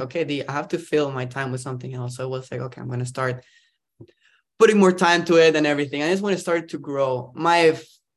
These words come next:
my health was going, let's say, it was, it was stagnant. However, I was determined to come back and,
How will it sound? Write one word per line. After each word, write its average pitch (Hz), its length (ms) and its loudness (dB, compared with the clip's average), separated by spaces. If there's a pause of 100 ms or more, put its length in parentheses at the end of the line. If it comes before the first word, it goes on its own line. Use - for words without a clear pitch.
(260)
my 160 260 0
health 170 340 0
was 190 220 -4
going, 170 420 -4
let's 151 200 -8
say, 151 360 -2
it 151 80 -2
was, 151 280 -2
it 156 80 -4
was 160 240 -4
stagnant. 175 640 -6
However, 151 720 0
I 151 100 0
was 151 380 -4 (440)
determined 160 580 -2
to 139 80 -6
come 147 340 -2
back 135 320 -4
and, 123 240 -6